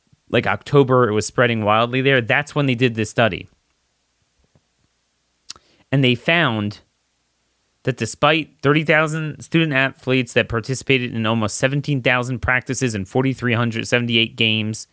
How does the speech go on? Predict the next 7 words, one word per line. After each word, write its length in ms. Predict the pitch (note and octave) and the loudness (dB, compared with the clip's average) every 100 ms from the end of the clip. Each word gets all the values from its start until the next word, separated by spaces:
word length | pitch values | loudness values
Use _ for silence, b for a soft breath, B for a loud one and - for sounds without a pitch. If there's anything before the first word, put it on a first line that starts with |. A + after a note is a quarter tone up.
| _ _ _ _ _ _ _ | _ _ _ _ _ _ _
during 180 | A#2 A2 | -4 -2
the 60 | F#2+ | -4
peak 260 | - D3+ | -4 0
of 100 | D3 | 2
Wisconsin's 680 | B2+ B2+ - B2+ A2+ B2 A2+ | 2 0 0 0 0 -2 -4
fall 260 | - A#2 A2+ | -2 0 0
spread, 500 | - - G2 F2 | 0 0 0 0